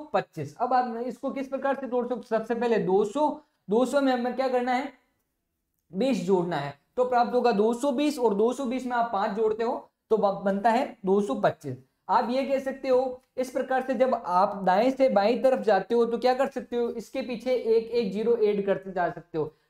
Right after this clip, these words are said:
सबसे पहले आप देख सकते हो पाँच, पाँच के पीछे कोई संख्या नहीं है तो हम पाँच को उसी रूप में लिख सकते हैं। फिर बात हो रही है बच्चों दो, दहाई अंक की संख्या की दो दिखाई दे रही है। अब आप कह सकते हो दो के पीछे कितनी संख्या है? एक संख्या है पाँच,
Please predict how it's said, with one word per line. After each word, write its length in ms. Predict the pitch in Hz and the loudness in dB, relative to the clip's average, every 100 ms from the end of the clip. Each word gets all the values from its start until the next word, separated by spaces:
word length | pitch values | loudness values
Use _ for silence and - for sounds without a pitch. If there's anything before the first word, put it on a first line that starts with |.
| _ | _
सबसे 280 | 254 254 285 | -4 0 0
पहले 220 | 285 269 | 2 2
आप 80 | 247 | 2
देख 240 | 214 240 | 2 0
सकते 220 | 240 247 262 | -2 -2 0
हो 100 | 240 | 0
पाँच, 420 | - 143 120 - _ _ _ | 2 0 -2 -10 _ _ _
पाँच 280 | 190 226 - | 2 2 0
के 120 | 294 | -4
पीछे 320 | 226 269 285 | -2 0 0
कोई 160 | 277 294 | 2 0
संख्या 340 | 277 254 247 277 | 0 0 0 0
नहीं 140 | 277 | -2
है 60 | 269 | -4
तो 100 | 254 | -2
हम 140 | 262 | -2
पाँच 280 | 240 214 226 | 0 0 0
को 140 | 254 262 | 0 -2
उसी 240 | 220 269 | 0 -2
रूप 160 | 262 226 | -4 -2
में 120 | 269 | -2
लिख 160 | 247 | -2
सकते 280 | - 247 254 | -4 -6 -2
हैं। 300 | 247 240 240 - _ _ _ | 0 -2 -6 -18 _ _ _
फिर 140 | 269 294 | -2 2
बात 260 | 254 247 | 2 2
हो 80 | 247 | 2
रही 100 | 254 | 2
है 60 | 269 | 2
बच्चों 400 | 247 233 269 214 | 2 0 0 2
दो, 360 | 226 175 - - _ _ _ _ | 4 2 -2 -10 _ _ _ _
दहाई 260 | 202 247 269 | 2 2 2
अंक 120 | 262 | 0
की 80 | 269 | -2
संख्या 300 | 262 254 262 | -4 -2 -4
की 120 | 254 | -2
दो 180 | 226 240 | 2 2
दिखाई 280 | 240 254 262 | 0 0 0
दे 120 | 254 | 0
रही 140 | 254 | 0
है। 60 | 254 | 0
अब 100 | 254 | 2
आप 180 | 240 240 | 0 0
कह 100 | 247 | -4
सकते 260 | 247 247 254 | -4 -6 -4
हो 80 | 254 | 0
दो 200 | 208 233 | 2 0
के 120 | 262 | -2
पीछे 200 | 262 269 | -8 -8
कितनी 260 | 233 220 285 | -8 -8 -6
संख्या 340 | 262 233 208 | -6 -4 -4
है? 200 | 147 - _ _ | -4 -8 _ _
एक 200 | 208 269 | -2 -2
संख्या 300 | 269 277 269 | -2 0 2
है 100 | 262 262 | 0 2
पाँच, 340 | 208 226 226 | 2 0 -2